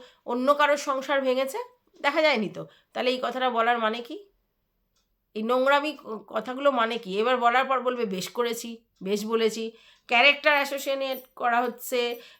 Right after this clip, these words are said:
তার বডি শেমিং করা হচ্ছে, অথচ সে নিজে কিন্তু সেরকমই বডির অধিকারী। এবার তার একটা এক্সকিউজ আছে যে, "না, আমরা দুটো ছেলে মেয়ের মা।" দুটো ছেলে মেয়ের মা বলে তো কী হয়েছে? ব-, উম, উম, কী যেন বলে? মালাইকা আরোরা।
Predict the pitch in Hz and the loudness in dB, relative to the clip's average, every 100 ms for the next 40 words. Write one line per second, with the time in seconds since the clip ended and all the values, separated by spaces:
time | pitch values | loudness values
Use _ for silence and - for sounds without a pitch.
0 | - 208 226 233 202 220 226 294 285 262 | -2 6 8 8 4 2 2 0 -4 -2
1 | 285 269 277 262 349 233 247 233 - 240 | -2 0 -2 0 2 4 4 0 -8 -6
2 | 226 - 254 302 302 311 311 294 302 277 | -4 0 0 -2 -4 -2 -2 -2 -2 0
3 | 359 349 339 359 330 320 330 349 311 302 | 0 0 -4 -2 -2 0 -2 0 4 4
4 | 285 240 220 190 151 - _ _ _ _ | 2 -2 -2 -6 -8 -10 _ _ _ _
5 | _ _ 233 294 294 277 302 320 320 339 | _ _ -2 -2 4 6 6 4 4 2
6 | 330 - 330 302 330 320 302 262 277 277 | 2 -8 -4 0 0 0 -2 0 0 4
7 | 262 254 277 294 233 240 254 262 233 208 | 4 4 2 2 0 -6 -8 -6 -4 -4
8 | 196 175 160 214 294 294 294 294 269 262 | -4 -6 -6 -8 -8 -6 -2 -2 2 2
9 | 254 262 262 254 240 190 156 156 160 - | 2 0 -4 -6 -6 -6 -6 -14 -18 -20
10 | _ _ _ 190 190 185 180 170 170 - | _ _ _ -10 -4 0 0 -2 -6 -6
11 | 202 190 185 190 190 170 175 175 175 180 | -6 -6 -4 -4 -6 -6 -4 -4 -6 -6
12 | 247 240 240 269 480 - - - 220 262 | -4 -2 0 0 -2 -6 -20 -4 2 6
13 | 294 294 294 254 226 175 151 | 6 6 8 8 6 -2 -6